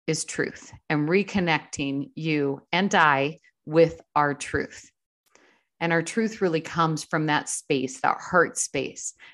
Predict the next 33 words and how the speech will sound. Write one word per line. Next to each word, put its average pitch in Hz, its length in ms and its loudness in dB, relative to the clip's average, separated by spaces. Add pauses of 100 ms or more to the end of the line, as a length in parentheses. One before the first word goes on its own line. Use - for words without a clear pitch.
(120)
that - 140 2
intuitive 196 540 4
ability 151 540 0
that - 140 -4
we're 151 140 2
all 160 160 6
born 156 400 0
with. - 200 -6 (760)
But 165 120 2
because 185 480 0
of 165 280 2 (320)
our 156 480 4
stories, 165 640 2
our 147 100 0
beliefs, 151 840 -2 (260)
our 147 100 0
programming, 147 1000 2 (880)
many 185 420 4
of 156 100 0
us 151 260 0 (140)
are 151 160 2
not 160 580 2
connected 160 560 -2
enough 143 420 -2
to - 240 -4
our 165 160 2
bodies 139 460 0
to 139 480 -6
even 143 220 -6
recognize 135 600 -4
our 135 160 -4
intuition 131 540 -8
anymore. 131 460 -6